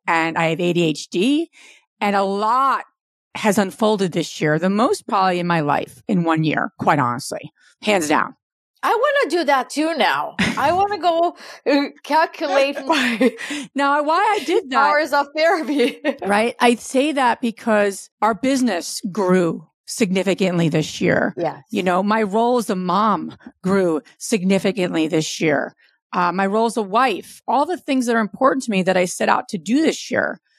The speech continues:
Speaker 1: So again, it wasn't in spite of it, it was because of it.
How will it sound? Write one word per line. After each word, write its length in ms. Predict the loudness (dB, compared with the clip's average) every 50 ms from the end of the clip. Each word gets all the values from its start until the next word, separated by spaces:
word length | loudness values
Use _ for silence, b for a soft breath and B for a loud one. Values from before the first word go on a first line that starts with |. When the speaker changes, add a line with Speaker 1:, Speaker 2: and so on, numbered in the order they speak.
| _ _ _ _ _
Speaker 1:
So 160 | -8 -4 -2 -2
again, 240 | 0 0 0 0
it 100 | 0 0
wasn't 380 | 0 0 0 0 0 -2 -4 -4 _ 0
in 180 | 0 0 0
spite 400 | -2 -8 -8 -2 0 2 2 2
of 100 | 0 0 -2
it, 200 | -2 -2 -4 -4 0
it 80 | 0
was 120 | 0 0 0
because 480 | -4 -8 -8 -4 2 4 4 4 4
of 80 | 0 -4
it. 200 | -6 -8 -10 -10